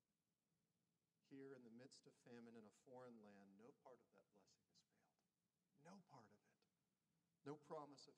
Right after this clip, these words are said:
his has been found void. Nothing has been forgotten. And so the reality that you and I need to see is that changing situations in our lives,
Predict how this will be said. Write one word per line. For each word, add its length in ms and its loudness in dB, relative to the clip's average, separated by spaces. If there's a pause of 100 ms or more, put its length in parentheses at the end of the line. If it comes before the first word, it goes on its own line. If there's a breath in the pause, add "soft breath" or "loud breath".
his 260 -4
has 160 -16
been 100 -12 (120)
found 160 -14 (100)
void. 220 -20 (920)
Nothing 380 -6
has 160 -12
been 240 -12
forgotten. 400 -16 (1700)
And 80 4
so 80 0
the 160 -4
reality 560 2
that 240 -8
you 160 -2
and 80 -10
I 160 -10
need 180 -6
to 120 -6
see 480 -2
is 180 -8
that 160 0 (400 loud breath)
changing 460 -2
situations 800 -2
in 160 -2
our 160 0
lives, 640 -2